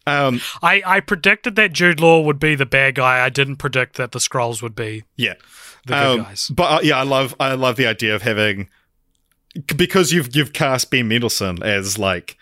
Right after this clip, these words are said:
Speaker 1: someone who's revealed to be the good guy,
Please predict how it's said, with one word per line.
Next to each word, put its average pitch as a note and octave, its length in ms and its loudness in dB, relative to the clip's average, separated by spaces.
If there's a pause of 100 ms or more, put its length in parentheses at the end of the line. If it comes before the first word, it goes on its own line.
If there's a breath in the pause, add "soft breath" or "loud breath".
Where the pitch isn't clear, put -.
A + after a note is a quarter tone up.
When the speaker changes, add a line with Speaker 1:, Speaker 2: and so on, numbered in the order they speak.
(680 soft breath)
Speaker 1:
someone A2 340 2
who's A2 220 0
revealed G#2+ 240 0
to G2+ 80 -6
be G2 60 -4
the G2 100 0
good G2 180 -4
guy, G2+ 220 0